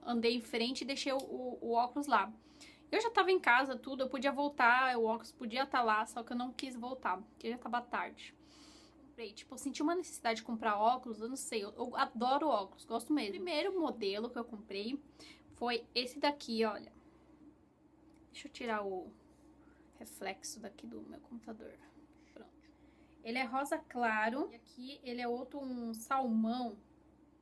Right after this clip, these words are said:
A lente dele, ela é tipo um degradê, bem de leve, ó. É marrom aqui em cima e embaixo vai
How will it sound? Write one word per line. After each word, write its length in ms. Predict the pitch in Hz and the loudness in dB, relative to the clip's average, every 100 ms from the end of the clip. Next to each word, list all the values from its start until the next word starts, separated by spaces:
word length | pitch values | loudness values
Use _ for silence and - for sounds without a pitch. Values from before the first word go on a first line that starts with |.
| _ | _
A 80 | 247 | -4
lente 380 | 254 285 294 277 | 0 0 0 -2
dele, 640 | 220 226 240 285 247 214 - - - | 0 2 2 2 0 -6 -12 -20 -6
ela 320 | 240 233 240 | 0 2 4
é 140 | 240 240 | 2 0
tipo 240 | - 302 | -6 -4
um 80 | 302 | 0
degradê, 560 | 294 285 302 254 220 | 0 0 0 0 -2
bem 240 | 208 226 294 | -2 -2 -2
de 100 | 349 | 0
leve, 380 | 330 220 214 220 | 2 0 -2 -8
ó. 180 | 196 185 - _ - _ _ _ _ - | -10 -12 -18 _ -20 _ _ _ _ -6
É 20 | |
marrom 400 | 226 226 226 233 | -2 -2 0 -2
aqui 200 | 254 254 | -2 -6
em 60 | 240 | -8
cima 340 | - 240 247 | -6 -4 -4
e 60 | 262 | -2
embaixo 360 | 247 226 226 233 | -2 0 -2 0
vai 300 | 240 240 | 0 0